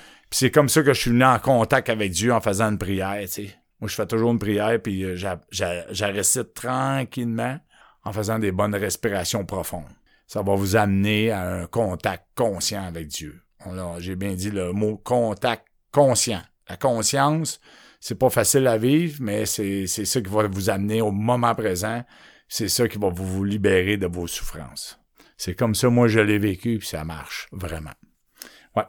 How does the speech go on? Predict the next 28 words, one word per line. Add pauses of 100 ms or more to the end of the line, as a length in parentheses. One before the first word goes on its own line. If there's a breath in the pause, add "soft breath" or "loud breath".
puis
ça
va
vous
amener
à
plus
que
les
douze
promesses.
Il
y
en
a
d'autres
promesses,
hein,
vous
dites,
là,
il
y
en
a
plus
que
douze.